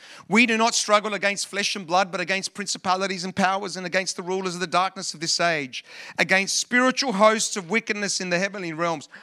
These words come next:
Paul <clears throat> is describing the principalities and the powers and, and how, uh, the, uh, the spiritual world is actually organized. And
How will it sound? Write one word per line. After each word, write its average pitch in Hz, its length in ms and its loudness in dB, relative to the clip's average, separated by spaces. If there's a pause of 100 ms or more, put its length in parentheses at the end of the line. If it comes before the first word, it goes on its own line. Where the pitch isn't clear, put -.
(180)
Paul 214 600 4
<clears throat> 175 240 -2 (760)
is 139 140 0
describing 180 840 0 (320)
the 170 80 -6
principalities 190 840 -2
and 170 80 -6
the 151 60 -8
powers 180 480 2
and, 160 200 -4 (300)
and 156 140 -2
how, 185 440 2
uh, 160 100 -4
the, 160 360 -2
uh, 156 160 4
the 151 100 -10
spiritual 226 500 0
world 202 220 2
is 180 100 -4
actually 180 360 -2
organized. 160 720 0
And 151 180 -8